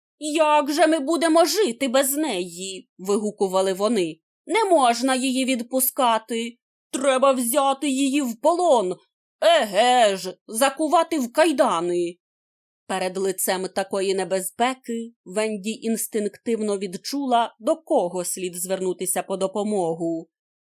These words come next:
«Базіко!» вигукнула вона. «Захисти мене!» Дивно, правда ж?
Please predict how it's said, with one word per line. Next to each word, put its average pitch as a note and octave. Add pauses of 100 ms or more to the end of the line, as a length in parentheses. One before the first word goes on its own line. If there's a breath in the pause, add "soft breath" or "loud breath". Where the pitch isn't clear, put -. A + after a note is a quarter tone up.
«Базіко!» D#4
вигукнула G#3+
вона. G#3 (100)
«Захисти F#4
мене!» A3+ (760)
Дивно, G#3
правда A#3+
ж? F#3